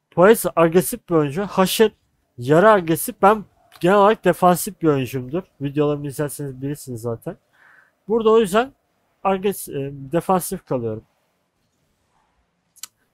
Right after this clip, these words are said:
Bu format da güzelmiş arkadaşlar. Ben kişisel olarak beğendim. Dediğim gibi lig Discord'una katılın. Ligin yayınları da ara ara Skylife R L Twitch kanalında oluyor. Ve maçımız finito takare.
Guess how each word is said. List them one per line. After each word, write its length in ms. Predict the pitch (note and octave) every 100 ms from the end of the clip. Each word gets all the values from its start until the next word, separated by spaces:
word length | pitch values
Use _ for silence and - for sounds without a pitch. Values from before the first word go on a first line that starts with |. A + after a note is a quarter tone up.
| _
Bu 40 |
format 460 | D3 E3 E3 A3 A3
da 40 |
güzelmiş 500 | D#3 A#2+ F3 F3+ C#3
arkadaşlar. 420 | C3+ - D3 C3+ B2+
Ben 160 | D3+ _ _ -
kişisel 280 | - -
olarak 360 | F3 F3 E3+ -
beğendim. 400 | D#3 F3+ D3 D#3 _ _ _ _ _
Dediğim 180 | C#3+ F3+
gibi 200 | D#3 C3+
lig 180 | D#3+ D#3
Discord'una 560 | E3+ - F3 E3+ F3+
katılın. 480 | - E3 - F3+ F3+ _ _ _ -
Ligin 240 | C#3 E3
yayınları 540 | F#3 F3 E3+ F3 F#3+ F3+
da 140 | F3+
ara 220 | D3+ D#3+
ara 160 | F#3 F#3
Skylife 720 | - - - F3 F3 F3+ _
R 140 | D3+ D#3
L 100 | E3+
Twitch 360 | - E3+ -
kanalında 300 | E3+ D3 C#3
oluyor. 500 | C#3 D3+ F3+ E3 E3 - _ - _ _
Ve 200 | C#3 F3+
maçımız 540 | D#3 D#3 - E3+ F3+ -
finito 380 | E3+ E3+ F#3
takare. 580 | F3+ E3+ E3 D#3+ C3+ A2+